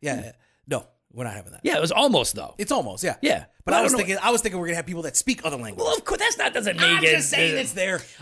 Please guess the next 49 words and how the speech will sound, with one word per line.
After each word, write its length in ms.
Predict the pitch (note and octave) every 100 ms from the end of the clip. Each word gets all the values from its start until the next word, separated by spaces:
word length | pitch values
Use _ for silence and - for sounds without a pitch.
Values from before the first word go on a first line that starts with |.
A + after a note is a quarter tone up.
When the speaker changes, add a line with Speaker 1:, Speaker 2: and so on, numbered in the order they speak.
| -
Speaker 2:
All 100 | D#3+
right, 140 | B2+ A2
listen, 280 | G#2+ D2 G#2
we 80 |
got 140 | E3 F3
a 40 |
big 200 | C3 D#3+
conference 340 | D#3 C3+ A2+ -
coming 180 | F#2+ F#2+
Speaker 1:
Big 100 | E2+
Speaker 2:
up. 40 |
Speaker 1:
conference, 260 | E3 D3+ -
Speaker 2:
It's 100 | D3
Speaker 1:
but 40 |
we 60 | D3+
Speaker 2:
really 80 | -
Speaker 1:
also 120 | -
Speaker 2:
good. 60 | D3
Speaker 1:
have 280 | B2+ A#2+
other 60 | A#2+
Speaker 2:
Something 300 | - G#3+ A3+
big 220 | F3+ E3+ E3
Speaker 1:
material. 40 |
Speaker 2:
drop. 220 | C#3 A#2+ - -
Listen, 280 | - A#2+ C2+ _ _ _ _ _ _ _ _ _ _
here's 320 | C3+ G3+ -
the 60 | F3
thing. 520 | F#2 D2+ G#2+ G#2 A#2+
Speaker 1:
Oh, 160 | - A2
we 20 |
Speaker 2:
We 80 | E3
Speaker 1:
can't 100 | A3+ F3+
talk 100 | B2
about 140 | A#2
it 40 |
yet. 180 | A#2+ B2
Speaker 2:
No, 100 | G#3+
no, 60 | A#3
no, 100 | F3
but 120 | D#3
we 60 | F3+
can 100 | G3+
say 160 | D#3
this. 180 | G#2+ D2+
Speaker 1:
You 60 | C#3+
can 60 | A2+
Speaker 2:
Look, 60 |
Speaker 1:
say, 80 | - -
go. 200 | C3 G#2